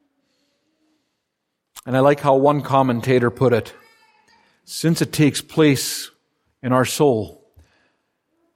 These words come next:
in our flesh, it is kind of like a civil war." It is a war to be waged within ourselves, between our soul and our flesh. And Peter gives us the instruction here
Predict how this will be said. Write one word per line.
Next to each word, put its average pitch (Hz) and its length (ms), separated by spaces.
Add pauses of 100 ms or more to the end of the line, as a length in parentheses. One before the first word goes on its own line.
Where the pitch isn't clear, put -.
(160)
in 127 120
our 127 140
flesh, 127 680 (1800)
it 143 140
is 120 180 (140)
kind 135 340
of 110 320 (680)
like 123 180
a 110 60
civil 120 520
war." 113 540 (1500)
It 160 120
is 147 160
a - 20
war 160 460
to 170 160
be 139 100
waged 147 600
within 131 280
ourselves, 123 680
between - 380
our 131 140
soul 139 320
and 120 80
our 110 100
flesh. - 540 (1000)
And 147 120
Peter 175 280
gives 151 340
us 143 180
the 147 160
instruction 127 720
here 117 460